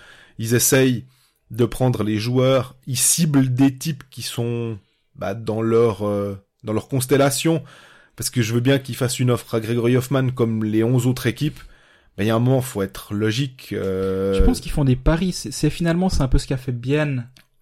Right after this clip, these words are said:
Speaker 2: très justement.
Speaker 1: Tout à fait.
Speaker 2: C'est de vo-, de cibler des joueurs qui, qui ont peut-être pas les opportunités qui, dont,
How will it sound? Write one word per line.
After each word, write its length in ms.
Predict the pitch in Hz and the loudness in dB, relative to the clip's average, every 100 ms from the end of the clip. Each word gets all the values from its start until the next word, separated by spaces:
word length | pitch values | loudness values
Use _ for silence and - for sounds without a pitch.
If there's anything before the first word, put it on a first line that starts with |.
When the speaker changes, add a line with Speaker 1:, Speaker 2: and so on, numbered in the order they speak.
| _ | _
Speaker 2:
très 180 | - 151 | -4 -2
justement. 480 | 143 147 - 175 165 | -2 -6 -4 -2 -4
Speaker 1:
Tout 180 | - 175 | -4 -2
à 60 | |
fait. 140 | 180 110 | 0 -2
Speaker 2:
C'est 100 | 139 | 0
de 60 | |
vo-, 180 | 143 143 | 0 0
de 140 | 147 | -2
cibler 400 | 139 - 190 185 | -4 -4 -2 2
des 120 | 175 156 | 4 4
joueurs 340 | 147 175 180 | 6 4 4
qui, 580 | - 139 135 139 139 135 - | -2 -4 -4 -6 -10 -12 -10
qui 140 | - | -4
ont 80 | 143 | -4
peut-être 480 | 127 147 - - - _ | -2 -2 -4 -16 -20 _
pas 180 | 175 180 | 2 4
les 160 | 175 151 | 4 2
opportunités 960 | 151 165 - - 160 165 156 160 165 - _ _ _ _ _ | -2 -4 -6 -6 -4 -4 -2 0 0 -4 _ _ _ _ _
qui, 800 | - 151 147 147 143 143 139 143 _ - | -10 -6 -6 -6 -6 -8 -10 -14 _ -8
dont, 220 | 131 | -4